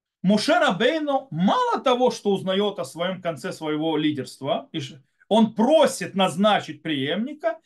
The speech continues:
и сам его назначает собственноручно. То есть по, по, Всевышний ему показывает, и Моше его обучает и так далее, то есть ставит его вместо себя лично еще при жизни. Йошуа бен Нун.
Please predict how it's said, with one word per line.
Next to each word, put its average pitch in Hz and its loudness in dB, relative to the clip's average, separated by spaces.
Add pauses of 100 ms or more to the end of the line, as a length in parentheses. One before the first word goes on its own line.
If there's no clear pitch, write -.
и 220 0
сам 294 0
его 240 -2
назначает 220 -6
собственноручно. 175 -10 (480)
То 151 -6
есть 143 -8
по, 135 4
по, 170 -4
Всевышний 202 -2
ему - -4
показывает, 370 -2 (220)
и 202 -2
Моше 208 -2
его 202 0
обучает 196 -6
и - -16
так 190 -8
далее, 415 -6
то 247 -8
есть - -8
ставит 247 -4
его 208 -2
вместо 202 -4
себя 220 -2
лично 277 -6 (120)
еще 214 -4
при 190 -6
жизни. 147 -8 (1000)
Йошуа 185 0
бен 170 -4
Нун. 123 -12